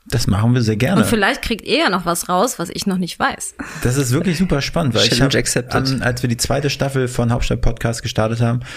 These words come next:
Speaker 1: hatte Erik mich interviewt und ich Erik. Und da kam zum Beispiel raus, dass Erik mal in irgendeiner Fabrik, äh, Thunfischdosen etikettiert hat oder so, was ich nicht wusste.
Speaker 2: <laughs> Siehst du?
Speaker 3: Ja.
Speaker 1: Also ich glaub, es kann spannend sein.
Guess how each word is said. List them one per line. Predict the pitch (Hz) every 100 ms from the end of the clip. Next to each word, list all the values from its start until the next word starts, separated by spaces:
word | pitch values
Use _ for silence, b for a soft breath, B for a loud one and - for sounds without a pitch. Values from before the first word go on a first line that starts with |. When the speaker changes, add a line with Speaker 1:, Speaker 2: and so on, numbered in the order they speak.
| B B
Speaker 1:
hatte | 95
Erik | - 104 101
mich | 110 143
interviewt | 147 139 147 135
und | 120 120
ich | 120 - -
Erik. | 196 110 - - - -
Und | 101
da | 107
kam | 113 123
zum | 123 127
Beispiel | 123 - 110
raus, | 95 139 -
dass | 135 -
Erik | - 120 151 - B B
mal | - 127
in | 117
irgendeiner | 127 139 131
Fabrik, | - 120 123 156 151
äh, | 92 117
Thunfischdosen | 120 208 214 110 - 113 110 110 113
etikettiert | 110 113 113 123 110
hat | 107
oder | 104 98
so, | 95 78 -
was | 110
ich | 107 -
nicht | 120 120
wusste. | 175 196 -
Speaker 2:
<laughs> | 302 285 -
Siehst | - 208 -
du? | 330 440 B B B B B B
Speaker 3:
Ja. | 139 - - - _
Speaker 1:
Also | - 110 113
ich | 110
glaub, | 135 131
es | 147
kann | - 185
spannend | - 185 151
sein. | 101 101